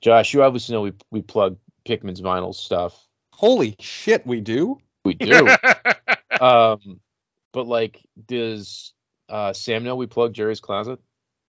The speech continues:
Speaker 3: Uh, you know, I don't know. I know, um, So It's Come to This knows that we've plugged them a few times.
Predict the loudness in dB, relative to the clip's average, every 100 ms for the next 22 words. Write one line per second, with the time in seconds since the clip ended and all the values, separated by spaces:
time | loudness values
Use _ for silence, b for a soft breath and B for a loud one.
0 | _ _ _ _ _ -10 -6 -4 -4 -4
1 | -2 0 0 0 -4 -4 -2 -2 -2 -4
2 | -4 -8 -10 -8 -2 -2 -2 -8 -10 -12
3 | -10 -10 -6 -4 -4 -6 -12 -12 -14 -14
4 | -14 -10 -10 -10 -14 -20 -20 -20 -18 -20
5 | _ _ -20